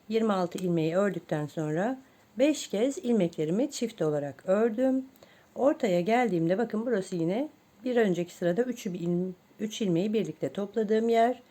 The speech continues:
Bu sefer bu ilmeği ters, tek olarak ters ördüm.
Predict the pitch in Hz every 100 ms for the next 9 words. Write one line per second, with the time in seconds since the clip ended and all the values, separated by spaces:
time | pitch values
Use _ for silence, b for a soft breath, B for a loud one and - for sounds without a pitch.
0 | b b b - - - 170 185 247 294
1 | 277 196 160 214 277 - 226 180 160 -
2 | _ - 262 254 196 156 180 277 - -
3 | 208 156 - 143 143 165 190